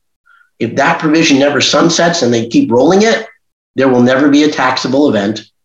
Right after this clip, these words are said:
on student loan forgiveness. But a financial planner can look at this and go, "Worry about that later. Here's what you've got now. Here's what we can do with it. We can take your ten dollars, we can plant it in the ground, and you'll have twenty in a month. You'll have thirty in a," whatever it is.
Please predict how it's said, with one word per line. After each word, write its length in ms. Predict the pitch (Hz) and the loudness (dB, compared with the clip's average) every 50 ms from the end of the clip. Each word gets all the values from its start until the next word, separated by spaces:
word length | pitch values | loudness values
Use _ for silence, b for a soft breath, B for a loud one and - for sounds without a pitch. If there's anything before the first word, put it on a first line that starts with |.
| _ _ _ _ _ | _ _ _ _ _
on 100 | 113 113 | -6 -6
student 320 | 110 - - 101 101 107 117 | -6 -4 -4 -4 -4 -4 -2
loan 200 | 143 180 214 208 | -2 -2 -2 -2
forgiveness. 760 | - 104 - - - 69 67 65 - - - - - _ _ _ _ _ _ _ _ _ _ _ _ _ _ _ _ _ _ _ - | -4 -6 -8 -10 -14 -18 -20 -20 -18 -16 -16 -18 -18 _ _ _ _ _ _ _ _ _ _ _ _ _ _ _ _ _ _ _ -4
But 120 | 127 127 | -4 -2
a 60 | 131 - | -2 0
financial 440 | 156 160 180 202 208 208 - 214 | 0 0 0 0 0 0 0 0
planner 320 | - - 220 254 262 240 196 | 0 0 0 0 0 0 0
can 160 | 175 185 202 | 0 2 2
look 160 | 247 262 247 | 2 2 2
at 60 | 226 | 0
this 140 | 185 180 170 | 0 0 0
and 80 | 170 180 | 0 2
go, 320 | 190 190 180 - - B B B B B B B B _ _ - | 2 2 0 -2 -6 B B B B B B B B _ _ -2
"Worry 240 | 220 277 294 302 277 | 0 2 2 2 2
about 240 | 226 220 214 214 | 2 0 0 0
that 320 | 226 214 208 - - - - _ _ | -2 -2 -2 -4 -6 -12 -18 _ _
later. 680 | - 156 175 208 262 294 285 240 170 - - - - - _ _ _ _ _ _ _ _ _ _ | -6 -2 0 2 2 4 4 2 2 0 -2 -6 -10 -16 _ _ _ _ _ _ _ _ _ _
Here's 300 | - - 233 269 269 262 | -6 -2 0 2 2 2
what 100 | 254 214 | 2 2
you've 140 | 220 208 - | 0 0 0
got 260 | 208 196 - - 190 | 0 0 0 0 0
now. 340 | 208 220 220 196 175 165 - | 0 0 0 0 0 -2 -2
Here's 260 | - 226 262 269 220 | 0 0 0 2 2
what 100 | 214 175 | 2 2
we 80 | 180 180 | 2 2
can 180 | 175 170 170 | 2 0 0
do 140 | 165 240 277 | 2 2 2
with 180 | 247 165 127 123 | 2 2 0 -2
it. 220 | 107 - - - | -4 -6 -6 -4
We 140 | 123 156 160 | -2 -2 -2
can 160 | - - 147 | -2 -2 -4
take 200 | - 190 208 196 | -2 -2 -2 -4
your 120 | - - - | -6 -8 -6
ten 200 | - 160 151 143 | -2 0 0 2
dollars, 440 | 147 147 147 147 143 139 135 135 | 2 2 2 2 2 2 0 -2
we 80 | - 127 | -4 -6
can 160 | - 135 131 | -6 -6 -6
plant 280 | - 160 165 175 170 175 | -2 0 0 0 0 0
it 80 | 151 - | -2 -2
in 40 | 135 | -2
the 80 | 123 | -2
ground, 380 | 113 127 127 131 131 131 127 123 | -2 0 0 2 2 2 2 2
and 100 | 120 120 | 2 2
you'll 140 | 123 120 123 | 2 2 0
have 180 | 123 110 110 | -2 -2 -4
twenty 360 | - - - 147 143 120 107 | -6 -4 -2 0 2 2 0
in 60 | 98 98 | 0 -2
a 60 | 95 | -4
month. 240 | 95 92 90 - _ - - | -8 -8 -10 -14 _ -14 -10
You'll 120 | 101 107 | -8 -6
have 180 | 107 104 107 - | -6 -8 -6 -2
thirty 300 | - 156 156 127 107 92 | 0 0 2 2 0 -2
in 60 | 87 | -4
a," 60 | 87 | -6
whatever 340 | - - 147 190 226 226 220 | -4 -2 0 0 0 2 0
it 80 | 165 135 | 0 2
is. 520 | 147 147 - - - - - - - _ | 0 0 -2 -4 -6 -12 -16 -16 -18 _